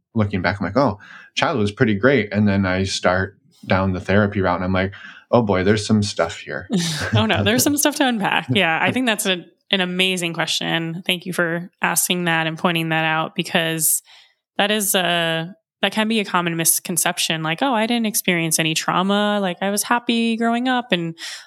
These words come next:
Speaker 2: all of that. And of course, there are the blatant, obvious traumas, like a car accident or an incident of sexual abuse or more than one incident. But there are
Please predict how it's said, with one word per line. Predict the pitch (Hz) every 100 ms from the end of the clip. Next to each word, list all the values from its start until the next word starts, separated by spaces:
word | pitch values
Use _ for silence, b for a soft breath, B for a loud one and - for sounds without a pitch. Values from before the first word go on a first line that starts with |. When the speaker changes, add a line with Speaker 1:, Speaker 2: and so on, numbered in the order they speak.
| B 185
Speaker 2:
all | 170
of | 170
that. | 170 165 160
And | 170
of | -
course, | - 180 -
there | 180 170
are | 165
the | 165 160 160 160
blatant, | 170 175 165 - 165
obvious | 160 160 160 160 160 -
traumas, | 185 165 160 156 160
like | 160
a | 170
car | - 240
accident | 214 202 - 185 170 165
or | 160 160
an | 160
incident | 170 160 175 170 180
of |
sexual | - 160 - - 170
abuse | 170 185 185 175 -
or | - - 175
more | 180 170 170
than | 196 180
one | 175
incident. | 175 175 175 170 165 B B B B _ -
But | 196 185 180 -
there | 185 185 185 175
are | 180 180 180 180 175